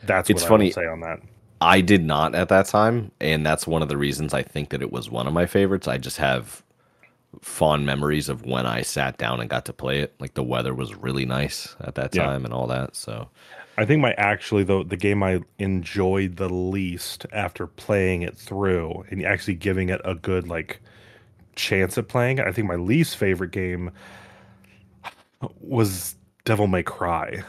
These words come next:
Speaker 2: Okay.
Speaker 1: Because that style of game, I'm not, I'm, I don't do well with. So the, what I did play through it, it was,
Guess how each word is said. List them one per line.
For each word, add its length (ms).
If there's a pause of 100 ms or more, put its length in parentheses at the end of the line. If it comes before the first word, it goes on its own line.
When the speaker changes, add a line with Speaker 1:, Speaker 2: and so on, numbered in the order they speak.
(580)
Speaker 2:
Okay. 380
Speaker 1:
Because 360
that 180
style 720
of 180
game, 400
I'm 140
not, 260 (760)
I'm, 240
I 60
don't 200
do 120
well 320
with. 340 (1200)
So 220
the, 120
what 260
I 80
did 320
play 220
through 480
it, 360 (1040)
it 180
was, 460